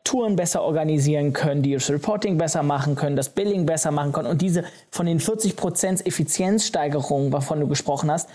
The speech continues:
das macht Canby möglich. Ja, und das ist eigentlich eine ganz andere Value Proposition als ein Matchmaking in einem Markt, der eigentlich supply constrained ist, weil es gibt da draußen mehr Nachfrage nach Pflegern, als es Pfleger gibt.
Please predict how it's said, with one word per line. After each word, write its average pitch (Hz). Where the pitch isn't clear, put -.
das 160
macht 147
Canby 151
möglich. -
Ja, 147
und 156
das 170
ist 175
eigentlich 175
eine 160
ganz 160
andere 160
Value 160
Proposition 165
als 147
ein 151
Matchmaking 151
in 160
einem 147
Markt, 170
der 147
eigentlich 160
supply 156
constrained -
ist, 151
weil 151
es -
gibt 196
da 165
draußen 156
mehr 156
Nachfrage 151
nach 139
Pflegern, 151
als 147
es -
Pfleger -
gibt. -